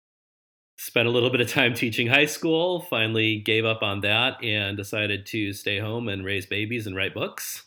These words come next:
<laughs> 'Cause what else are you gonna do with an English degree, right?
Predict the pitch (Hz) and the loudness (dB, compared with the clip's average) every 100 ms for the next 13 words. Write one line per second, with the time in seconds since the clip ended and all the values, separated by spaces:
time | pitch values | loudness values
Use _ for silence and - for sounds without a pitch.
0 | _ _ _ - - 135 110 - - - | _ _ _ -12 -4 -2 -2 -8 -12 -12
1 | 98 - 123 131 131 135 127 127 120 117 | -10 -2 2 2 2 4 4 6 4 4
2 | 123 123 110 120 139 - 143 151 170 190 | 2 2 2 2 -2 -4 -2 0 0 -4
3 | - 113 127 151 | -6 -2 0 0